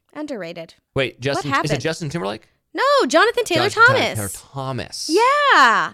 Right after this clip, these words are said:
Speaker 1: Home Improvement.
Speaker 2: Yeah. Tim Allen really
Speaker 1: He cornered
Speaker 2: he
Speaker 1: the
Speaker 2: cornered
Speaker 1: Christmas
Speaker 2: the
Speaker 1: films.
Speaker 2: market.
Speaker 1: I, Tim, who do you think cornered Christmas more? Tim Allen or Jim Carrey?
Speaker 2: Tim Allen.
Speaker 1: Really?
Speaker 2: I do.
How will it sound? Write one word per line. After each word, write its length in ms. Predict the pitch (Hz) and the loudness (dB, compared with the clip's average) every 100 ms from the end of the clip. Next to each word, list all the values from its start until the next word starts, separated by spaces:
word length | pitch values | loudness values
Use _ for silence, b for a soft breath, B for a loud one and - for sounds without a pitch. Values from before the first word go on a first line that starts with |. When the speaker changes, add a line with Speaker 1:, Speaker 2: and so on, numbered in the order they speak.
| _ _ _ _ _ _ _ | _ _ _ _ _ _ _
Speaker 1:
Home 160 | 302 | -4
Improvement. 800 | 381 370 320 349 349 427 453 480 466 | -2 0 0 -2 -2 -2 -2 -4 -6
Speaker 2:
Yeah. 280 | 80 78 - _ _ - - | -10 -10 -14 _ _ -20 -14
Tim 160 | - 415 | -10 -8
Allen 320 | 440 453 392 | -6 -6 -6
really 800 | 117 110 120 139 143 135 123 113 - _ _ _ _ _ _ | -4 -4 -2 -2 -4 -6 -6 -8 -12 _ _ _ _ _ _
Speaker 1:
He 180 | - 440 | 0 0
cornered 400 | - 254 220 233 | 0 0 2 2
Speaker 2:
he 40 | - | 0
Speaker 1:
the 60 | |
Speaker 2:
cornered 180 | 131 254 | -2 0
Speaker 1:
Christmas 200 | - 180 | 0 -2
Speaker 2:
the 60 | - | -6
Speaker 1:
films. 180 | 160 107 | -8 -6
Speaker 2:
market. 600 | 87 208 320 - - - B B B | -4 -4 -4 -10 -16 -16 B B B
Speaker 1:
I, 140 | - - | -4 -4
Tim, 320 | - 330 415 453 - - | -4 0 0 0 -4 -6
who 240 | 359 415 | 2 4
do 60 | 415 | 6
you 140 | 415 | 4
think 260 | 392 392 339 | 2 -2 -4
cornered 480 | 320 320 311 294 285 - - | -4 -2 0 -2 -6 -14 -8
Christmas 420 | 302 - 233 220 | -4 -4 -6 -6
more? 380 | 226 220 113 - _ _ | -4 -4 -4 -10 _ _
Tim 220 | - 226 | -4 0
Allen 380 | 208 214 254 311 320 | 2 2 0 -4 -6
or 100 | 214 | -4
Jim 220 | 220 214 190 | -4 -4 -6
Carrey? 500 | 214 202 208 - - _ _ _ | -6 -4 -4 -6 -12 _ _ _
Speaker 2:
Tim 180 | _ 110 | _ -8
Allen. 360 | 90 98 92 82 _ _ _ _ | -6 -6 -8 -12 _ _ _ _
Speaker 1:
Really? 600 | 202 208 240 208 165 202 _ 104 | -6 0 0 0 -4 -12 _ -14
Speaker 2:
I 80 | |
do. 440 | 104 175 220 98 | -10 -6 -6 -6